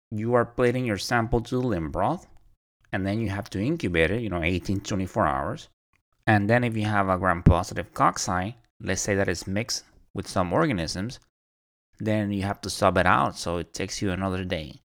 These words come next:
So these conditions, you know, they're less than ideal.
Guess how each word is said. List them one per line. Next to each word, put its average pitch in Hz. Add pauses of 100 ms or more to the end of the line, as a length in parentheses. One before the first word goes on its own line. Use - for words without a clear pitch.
(560)
So 120
these 147
conditions, 139
you 117
know, 101
they're 101
less 95
than 117
ideal. 98